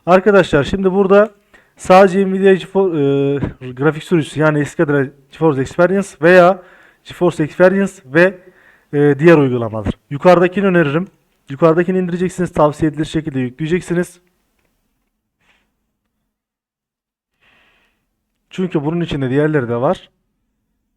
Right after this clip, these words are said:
Nvidia'nın bütün programları var yani. Kurulumumuz tamamlandı arkadaşlar. Burada dikkat etmeniz gereken bir husus var.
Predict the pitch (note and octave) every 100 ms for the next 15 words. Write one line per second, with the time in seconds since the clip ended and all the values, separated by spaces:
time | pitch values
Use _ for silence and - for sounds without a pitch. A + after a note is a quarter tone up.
0 | _ _ F3+ E3+ D3 D#3+ F3+ E3+ E3+ D3+
1 | D3+ C#3+ C#3 C#3 B2+ A#2 A2+ A2+ F3 _
2 | _ _ _ _ _ _ _ _ _ _
3 | _ _ _ _ _ _ _ _ _ _
4 | _ _ G3+ F3+ C#3 - D#3+ F#3+ G3 F#3+
5 | F#3 F3 F3 E3+ D3+ E3+ E3 C#3+ D3+ F3
6 | D3+ D#3 F3+ F3 E3 D#3 C#3+ D#3 C#3+ C#3
7 | B2 D#3+ D#3+ - - E3 E3